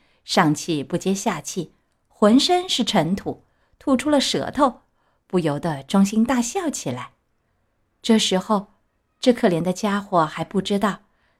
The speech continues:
他正在走向什么样的可怕事情，走向什么样的可怕灾难呢？皮诺乔一到海边，马上放眼向海上眺望，可是什么鲨鱼也没看见，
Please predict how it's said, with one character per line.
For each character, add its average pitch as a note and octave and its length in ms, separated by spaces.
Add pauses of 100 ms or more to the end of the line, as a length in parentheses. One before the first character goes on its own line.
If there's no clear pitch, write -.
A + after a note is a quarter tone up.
他 F3 120
正 F3+ 260
在 D3 340
走 E3 120
向 A3 200
什 G3 200
么 G3+ 100
样 C#4 200
的 A#3 80
可 F3+ 200
怕 F#3+ 200
事 - 260
情， - 260 (500)
走 F3 180
向 F#3+ 260 (200)
什 - 200
么 F#3 120
样 G#3 200
的 E3 260
可 - 180
怕 - 180
灾 A#3 300
难 B3+ 320
呢？ C3 200 (1400)
皮 A3+ 140
诺 A#3 140
乔 G3+ 340
一 G3 140
到 A#3+ 120
海 C3+ 260
边， A#3 340 (580)
马 G3 140
上 C#4 180
放 D4+ 200
眼 D#3 280
向 A3 160
海 D#3+ 180
上 G3 220
眺 C4 280
望， D3+ 260 (640)
可 A#3 160
是 D#4 280 (280)
什 - 200
么 F#4 120
鲨 C4 260
鱼 G#3 200
也 G3+ 160
没 D3+ 160
看 G#3 280
见， D#3+ 300